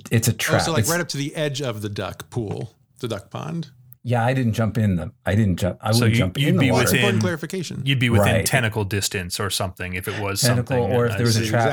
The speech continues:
Speaker 2: Exactly. Okay.
Speaker 1: door,
Speaker 2: That makes
Speaker 1: like,
Speaker 2: more
Speaker 1: right
Speaker 2: sense.
Speaker 1: in front of the ducks, I, I would just fall in because I would be watching the ducks and walking toward the ducks. Yes.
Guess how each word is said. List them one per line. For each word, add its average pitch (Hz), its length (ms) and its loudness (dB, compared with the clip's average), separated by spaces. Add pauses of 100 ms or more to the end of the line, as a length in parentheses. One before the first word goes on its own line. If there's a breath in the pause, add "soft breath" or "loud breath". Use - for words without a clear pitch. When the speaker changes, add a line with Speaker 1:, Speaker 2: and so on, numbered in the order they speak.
(120)
Speaker 2:
Exactly. - 180 -6
Okay. 98 120 2
Speaker 1:
door, 120 260 2
Speaker 2:
That 139 100 0
makes 156 140 2
Speaker 1:
like, 104 80 0
Speaker 2:
more 104 80 -2
Speaker 1:
right 95 280 2
Speaker 2:
sense. 107 60 -2
Speaker 1:
in 107 60 0
front 117 300 0
of 127 120 0
the 127 80 0
ducks, 131 640 -2
I, - 100 -2 (140)
I 110 280 0
would 110 300 2
just 104 280 0
fall 101 260 2
in 87 220 2
because 90 600 0
I 92 120 2
would 95 120 0
be 92 100 0
watching 87 360 0
the 85 80 0
ducks - 320 -2
and 85 120 0
walking - 340 -4
toward - 200 -10
the - 100 -8
ducks. - 320 -18
Yes. - 260 -6